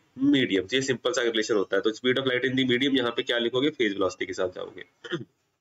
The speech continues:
तो it will be given like this। अगर आप यहाँ पे ढूंढने की कोशिश करोगे, फे-, अ, स्पे-, फेज, अ,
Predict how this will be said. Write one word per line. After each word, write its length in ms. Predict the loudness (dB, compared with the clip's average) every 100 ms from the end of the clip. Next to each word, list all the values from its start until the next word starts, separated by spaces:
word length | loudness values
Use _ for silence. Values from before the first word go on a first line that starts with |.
| _ _ _ _
तो 280 | -20 _ -4
it 60 | 0
will 140 | 2
be 100 | 2
given 220 | 2 2
like 320 | 2 0 0 0
this। 200 | 0 -4 _ -6
अगर 200 | -2 -2
आप 140 | 0
यहाँ 180 | 0 0
पे 100 | 0
ढूंढने 280 | 0 2 0
की 100 | -2
कोशिश 320 | 0 0 -2
करोगे, 340 | 0 2 2 2
फे-, 240 | 2 4
अ, 160 | 4 4
स्पे-, 380 | 2 2 2
फेज, 260 | 4 0 2
अ, 320 | 2 4 4